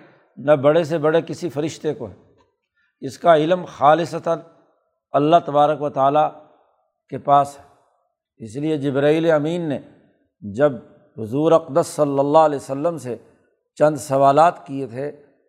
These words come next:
امت کو سکھانے کے لیے، تو وہاں حضور صلی اللہ علیہ وسلم سے ایک سوال یہ بھی کیا جبرائیل نے کہ "متی الساعہ"،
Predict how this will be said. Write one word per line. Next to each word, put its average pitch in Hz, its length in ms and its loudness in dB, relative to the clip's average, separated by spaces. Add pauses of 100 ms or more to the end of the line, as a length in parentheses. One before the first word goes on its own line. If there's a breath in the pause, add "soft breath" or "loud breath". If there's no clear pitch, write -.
(120)
امت 143 380 -4
کو 156 100 -4
سکھانے 143 500 0
کے 135 120 -8
لیے، 135 260 -6 (420 soft breath)
تو 135 100 -10
وہاں 147 340 2
حضور 147 340 -2
صلی 143 260 -2
اللہ 143 180 4
علیہ 151 180 2
وسلم 143 380 -6
سے 147 120 -4
ایک 151 100 -2
سوال 143 380 2
یہ 156 120 -4
بھی 175 120 -4
کیا 151 220 -4
جبرائیل 131 440 -4
نے 131 160 -6 (1700)
کہ 147 80 -4
"متی 160 260 0
الساعہ"، 131 460 2